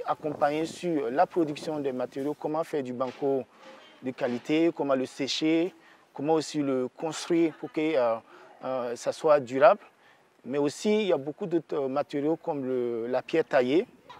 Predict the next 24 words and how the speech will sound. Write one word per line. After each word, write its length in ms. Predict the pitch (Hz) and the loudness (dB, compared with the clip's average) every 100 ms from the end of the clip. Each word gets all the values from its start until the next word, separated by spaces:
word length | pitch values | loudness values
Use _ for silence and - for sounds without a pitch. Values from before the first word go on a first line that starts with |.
| - | -8
On 100 | 147 | -2
essaie 240 | 160 - | 0 6
aussi 260 | 196 151 170 | 6 4 0
de 140 | 147 | 0
révisiter 520 | 139 143 139 143 170 160 - | 2 0 -2 -2 -2 -2 -4
les 100 | 127 | -4
techniques 360 | 156 - 160 | -4 -4 -6
traditionnelles, 640 | - 143 127 - 139 135 196 - _ - _ - | 0 0 0 -6 -4 -2 -4 -8 _ -20 _ -12
voilà, 240 | 120 123 | -6 -6
à 40 | 127 | -6
travers 400 | - 135 135 156 | 0 2 4 2
notre 260 | 143 - | 2 -4
réseau. 560 | 131 120 120 143 156 160 | -4 -4 0 2 2 0
Donc, 200 | 127 123 - | -4 -8 -8
on, 100 | 120 110 - | -10 -10 -12
dès 160 | 135 190 | 0 0
qu'il 160 | 196 170 | 2 2
y 40 | |
a 60 | 143 | 2
la 340 | 139 147 143 | 2 -2 -4
possibilité, 720 | - 143 - 135 131 160 180 - - - _ | -2 -6 -6 -8 -4 0 -2 -2 -16 -20 _
ben, 200 | 117 139 | -2 0
on, 300 | 139 143 | 2 0
on, 20 | 156 | -2